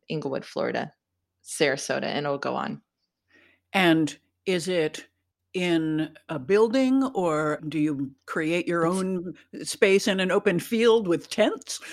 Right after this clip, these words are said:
Speaker 1: We actually have a tent. It seats four hundred people. It's very intimate. The tent was constructed in Italy, actually,
Speaker 2: Mm-hmm.
Speaker 1: by one of the premier tent makers in the world. So it is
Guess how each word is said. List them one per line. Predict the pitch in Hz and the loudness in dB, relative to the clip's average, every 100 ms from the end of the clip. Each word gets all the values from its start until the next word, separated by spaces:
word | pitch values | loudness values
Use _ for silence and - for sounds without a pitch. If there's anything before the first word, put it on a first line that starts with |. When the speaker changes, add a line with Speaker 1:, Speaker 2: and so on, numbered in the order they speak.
| - - - _ - | -16 -18 -20 _ -2
Speaker 1:
We | 196 185 | 4 4
actually | - 175 190 - 196 190 - | 4 2 0 0 0 0 -2
have | - 156 | -6 -4
a | 190 | -4
tent. | 196 165 220 - _ _ | -2 -2 -2 -6 _ _
It | 165 165 | -6 -4
seats | - 165 160 - - - | -8 -8 -8 -12 -16 -18
four | - 175 175 | -6 -2 0
hundred | 185 190 202 | 0 -2 -4
people. | - 175 170 170 | -4 -2 -2 -2
It's | - | -4
very | 160 160 196 | -2 -2 -2
intimate. | - 180 175 156 156 220 220 _ _ _ _ - | -4 -6 -6 -6 -4 -6 -8 _ _ _ _ -6
The | 165 | -6
tent | - 180 180 185 - _ 175 | -2 -2 -2 -6 -14 _ -4
was | 175 165 165 | -2 -2 -4
constructed | 180 160 - 165 165 180 180 | -6 -6 -4 -6 -4 -2 -2
in | 196 - | -2 -2
Italy, | 160 139 139 175 226 _ - | 0 0 -2 -4 -6 _ -12
actually, | 160 156 - 156 | -10 -8 -6 -6
Speaker 2:
Mm-hmm. | 160 | -2
Speaker 1:
by | 156 151 | -2 -2
one | 151 151 | -4 -4
of | 147 | -2
the | 139 135 | -2 -4
premier | - 165 147 147 156 | -6 -4 -4 -6 -8
tent | - 131 | -8 -6
makers | - 156 160 | -6 -6 -4
in | 160 | -4
the | 147 | -2
world. | 143 139 | -2 -4
So | - 165 156 | -4 0 0
it | - 165 - | 2 0 0
is | 170 175 185 180 - - | 2 2 0 -4 -10 -14